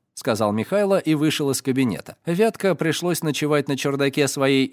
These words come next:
избушки, оставив единственную комнату гостья.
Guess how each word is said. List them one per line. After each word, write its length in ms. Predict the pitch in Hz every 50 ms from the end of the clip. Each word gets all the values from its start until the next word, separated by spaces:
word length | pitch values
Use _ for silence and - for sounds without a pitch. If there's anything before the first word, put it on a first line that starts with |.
| 131
избушки, 680 | 131 117 143 180 233 247 - - - - 82 73 - - - _
оставив 560 | 87 85 82 - - 110 123 131 131 123 - -
единственную 800 | 131 135 151 135 131 151 156 139 135 - 120 117 107 101 95 90
комнату 480 | - - 117 113 113 113 113 - 139 135
гостья. 520 | 147 190 202 - - - - - - -